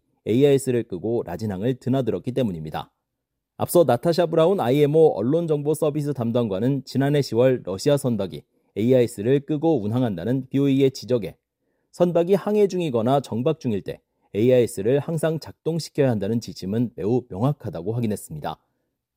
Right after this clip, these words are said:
다만 선장이 에이아이에스의 지속적인 작동이 선박의 안전 혹은 보안을 위협할 수 있다고 판단하거나 보안 사고가 임박했다고 판단하는 경우 에이아이에스를 끌 수 있다고 덧붙였습니다.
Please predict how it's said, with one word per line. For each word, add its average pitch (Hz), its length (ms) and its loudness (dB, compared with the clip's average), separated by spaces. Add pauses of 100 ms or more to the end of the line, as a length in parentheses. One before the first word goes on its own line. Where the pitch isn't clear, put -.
(180)
다만 143 240 4
선장이 180 400 2
에이아이에스의 156 760 4
지속적인 143 540 -4
작동이 107 460 -4 (380)
선박의 170 480 2
안전 95 400 -4 (120)
혹은 156 280 0 (120)
보안을 123 480 2
위협할 160 380 0
수 147 160 -4
있다고 113 400 0
판단하거나 127 640 -2 (500)
보안 160 280 4
사고가 147 460 0
임박했다고 120 840 -2
판단하는 165 540 -2
경우 95 260 -4 (180)
에이아이에스를 123 760 2
끌 185 180 2
수 170 200 -4
있다고 98 380 -6
덧붙였습니다. 80 720 -10